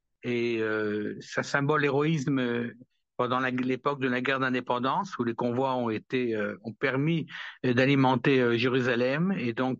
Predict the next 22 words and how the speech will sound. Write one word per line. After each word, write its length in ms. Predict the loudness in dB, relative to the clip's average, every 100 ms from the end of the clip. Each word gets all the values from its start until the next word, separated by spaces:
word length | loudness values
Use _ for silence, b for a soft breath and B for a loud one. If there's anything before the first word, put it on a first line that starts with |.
| -4
euh, 160 | -2 -2 -6 -14
c'est 280 | -20 -6 -4
un, 220 | -2 -2 -6 B B -14
je 120 | -4 2
veux 20 |
dire, 120 | 4
souvenir 320 | 6 8 6
très 220 | 6 4
important. 720 | 4 4 2 2 4 4 4 -2 _ B -2
Et 80 | 0
si 180 | 2 4
on 80 | 4
va 140 | 4
beaucoup 400 | 4 4 4 0
plus 220 | 0 2 2
loin 240 | 2 2
en 80 | 0
arrière, 480 | 0 0 0 0 -2
hein, 80 |
en 200 | -2 -4 -4
fait, 260 | -6 -4 -4
euh, 140 | -4